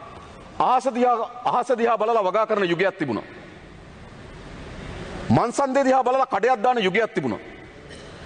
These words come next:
ලෝකේ ඉවට ලෝකේ ගමන් කරපු කාලේ ඉවරයි.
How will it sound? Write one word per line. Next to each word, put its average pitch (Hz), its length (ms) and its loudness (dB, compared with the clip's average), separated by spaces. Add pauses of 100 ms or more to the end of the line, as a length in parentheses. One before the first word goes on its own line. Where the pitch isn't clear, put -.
(160)
ලෝකේ 220 400 4 (160)
ඉවට 220 260 2 (1400)
ලෝකේ 226 360 4
ගමන් 208 260 2
කරපු 226 220 2
කාලේ 220 260 2
ඉවරයි. 175 300 2